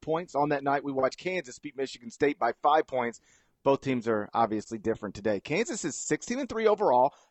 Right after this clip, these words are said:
five and two in the Big Twelve. Big picture, all good stuff, but Udoka Azubuike, as you know, is no longer a part of this team. I mean, he's on the roster, but he is unavailable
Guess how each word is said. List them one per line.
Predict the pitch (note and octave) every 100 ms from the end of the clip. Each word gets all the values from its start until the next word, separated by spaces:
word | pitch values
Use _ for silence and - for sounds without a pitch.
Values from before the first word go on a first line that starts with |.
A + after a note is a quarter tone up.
| _
five | - B2+ F3
and | G3
two | G3
in | G3+
the | G3
Big | G3+
Twelve. | - C3 B2 -
Big | B3+ -
picture, | G3+ - G#3
all | - F3
good | D#3+ E3+
stuff, | - C3 C#3
but | D3
Udoka | C#3+ E3+ F#3+ D3 D3+
Azubuike, | C#3+ A2 G#2+ B2+ G#2
as | A2 A#2
you | A#2+
know, | G#2+ G#2 - -
is | A#2+ G#2+
no | B2+
longer | C3 B2 A#2+ A#2+
a | F#2+
part | - C3+ A#2
of | G#2
this | F#2+ G2+
team. | - C#3 F#2+ E2+
I |
mean, | G#2+
he's | G#2+ C3+ G2 -
on | A2+
the | F#2+
roster, | A2 D#3+ C#3+ D#3
but | C#3 A2
he | C3
is | A#2 G2+ -
unavailable | A#2 G2+ A2+ C#3 G#2+ F#2 G2+